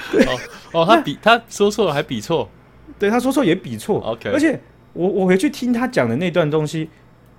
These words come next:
Speaker 1: 他讲的确实，如果你讲五月的话，在他质询点，其实五，五月离他质询点并没有到非常久。
Speaker 2: 嗯。
Speaker 1: 可是他讲述的过程好像都是已经过了很久一段时间了，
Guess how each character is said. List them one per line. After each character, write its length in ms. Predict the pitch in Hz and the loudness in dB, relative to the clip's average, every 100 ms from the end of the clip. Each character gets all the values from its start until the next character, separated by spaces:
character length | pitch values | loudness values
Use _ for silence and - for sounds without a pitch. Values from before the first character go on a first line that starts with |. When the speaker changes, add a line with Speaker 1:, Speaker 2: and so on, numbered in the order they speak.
| _ | _
Speaker 1:
他 140 | - 302 | -4 -2
讲 220 | 233 147 | 0 0
的 100 | 135 | -2
确 240 | - 311 | 0 -2
实， 400 | 214 139 143 147 - - | 0 -2 -4 -4 -8 -4
如 100 | 294 | 0
果 80 | |
你 80 | 220 | 0
讲 180 | 185 180 | 2 0
五 140 | 123 | 0
月 140 | 151 151 | 0 2
的 80 | 123 | 2
话， 100 | 120 | 0
在 140 | 165 | 0
他 100 | 165 | 0
质 140 | 160 | -2
询 160 | 113 123 | -6 -4
点， 160 | 110 95 | -4 -4
其 120 | 151 | -6
实 60 | - | -6
五， 200 | 110 110 | -6 -6
五 180 | 120 113 | -4 -4
月 180 | 135 226 | 0 0
离 140 | 120 | -2
他 180 | 110 117 | -4 -6
质 160 | 120 107 | -8 -8
询 220 | 110 107 | -6 -6
点 160 | 107 78 | -6 -6
并 120 | 139 | -4
没 140 | 104 101 | -4 -4
有 160 | 95 | -6
到 160 | 80 98 | -6 -8
非 160 | - 90 | -8 -12
常 180 | 85 82 | -12 -18
久。 160 | - - _ _ _ _ _ - | -18 -20 _ _ _ _ _ -10
Speaker 2:
嗯。 260 | 113 92 | -8 -8
Speaker 1:
可 80 | 95 | -4
是 60 | 185 | -2
他 120 | 262 | -2
讲 300 | 269 131 104 | -2 -4 -4
述 180 | - 214 | -6 -2
的 80 | 131 | -2
过 200 | 170 123 | 0 -4
程 100 | 107 | -4
好 100 | 98 | -6
像 160 | 147 | -6
都 140 | 151 143 | -4 -4
是 80 | 165 | -6
已 140 | 107 | -8
经 160 | 131 180 _ _ _ _ _ | -8 -8 _ _ _ _ _
过 180 | - 269 | 2 2
了 80 | 135 | 2
很 400 | - 123 139 285 | -6 -4 -2 -2
久 180 | - 127 | -4 -4
一 80 | 127 | 0
段 180 | 175 | 2
时 180 | 139 107 | 0 -6
间 260 | 104 117 104 | -6 -4 -4
了， 140 | 87 | -8